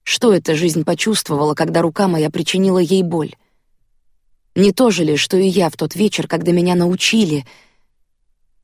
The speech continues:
когда мне, каждой клетке моей, каждому нерву, мускулу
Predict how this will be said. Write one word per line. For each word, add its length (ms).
когда 340
мне, 480
каждой 460
клетке 500
моей, 500
каждому 440
нерву, 460
мускулу 680